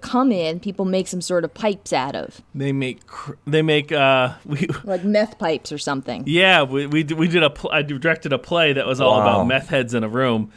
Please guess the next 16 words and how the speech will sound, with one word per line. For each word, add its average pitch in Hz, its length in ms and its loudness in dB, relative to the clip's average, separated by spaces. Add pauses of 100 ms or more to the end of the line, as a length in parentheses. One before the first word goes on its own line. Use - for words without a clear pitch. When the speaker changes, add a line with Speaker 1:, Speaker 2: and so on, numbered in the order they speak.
(260)
Speaker 2:
and 110 300 -2
that's, - 480 -2
yeah, 120 380 0
I 104 100 -4
remember 131 300 0
this 120 180 -6
information. 110 500 -4
It's 104 120 -8
crazy. 143 840 0
There's 123 200 -2
a 110 80 0
whole 135 320 2
industry 131 420 -2
built 123 400 -2
around 113 380 -2
s-, - 140 -16